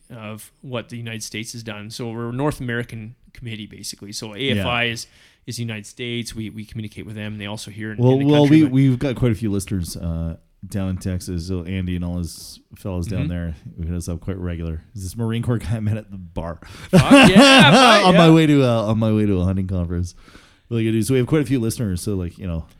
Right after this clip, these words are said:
Speaker 2: yeah, feel free, man.
Speaker 1: Absolutely.
Speaker 2: Yeah,
Speaker 1: Well,
Speaker 2: send
Speaker 1: the,
Speaker 2: it.
Speaker 1: our, our coordinator, you know, our,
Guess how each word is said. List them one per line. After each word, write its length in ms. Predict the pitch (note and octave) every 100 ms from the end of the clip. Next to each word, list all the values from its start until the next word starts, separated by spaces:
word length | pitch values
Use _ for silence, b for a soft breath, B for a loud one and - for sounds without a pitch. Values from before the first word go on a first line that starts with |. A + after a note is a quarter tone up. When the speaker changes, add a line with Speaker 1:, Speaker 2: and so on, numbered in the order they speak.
| A2 -
Speaker 2:
yeah, 140 | F#2+
feel 160 | - A#2
free, 240 | B2 A#2
man. 240 | G2+ G2+ G2+ -
Speaker 1:
Absolutely. 480 | D3 E3+ D#3 F#3 D#3+
Speaker 2:
Yeah, 60 |
Speaker 1:
Well, 160 | D3+ D#3+
Speaker 2:
send 240 | E3 C3
Speaker 1:
the, 100 | A2+ C#3
Speaker 2:
it. 40 |
Speaker 1:
our, 320 | C#3 D3 D3+
our 180 | C#3+ C#3+
coordinator, 680 | - D3 F3 D#3 C3 A2 A2
you 200 | A2+ A#2
know, 100 | A#2
our, 160 | A#2